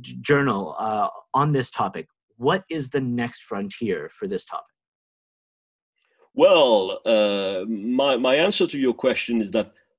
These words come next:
Speaker 2: many issues have still to be investigated. And me, let me just, uh,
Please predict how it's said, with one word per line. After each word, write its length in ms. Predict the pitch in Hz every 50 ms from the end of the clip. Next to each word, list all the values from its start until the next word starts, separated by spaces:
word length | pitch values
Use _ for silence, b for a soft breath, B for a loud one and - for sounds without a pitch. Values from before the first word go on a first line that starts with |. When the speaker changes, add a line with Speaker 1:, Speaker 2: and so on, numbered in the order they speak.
| _ _ -
Speaker 2:
many 880 | 95 101 107 110 113 117 120 123 127 135 143 156 165 160 147 139 131
issues 400 | 120 - - - 117 107 101 95
have 220 | - 92 92 92 -
still 360 | - - - 135 120 104 92
to 160 | - - 101
be 260 | 87 92 87 - 98
investigated. 800 | 95 82 87 87 - - - 87 76 76 71 69 67 - 87 90
And 180 | 98 113 120 123
me, 260 | 139 135 127 123 117 -
let 200 | 131 131 - -
me 80 | 135 117
just, 480 | 101 - 127 120 110 - - - - 113
uh, 80 | 98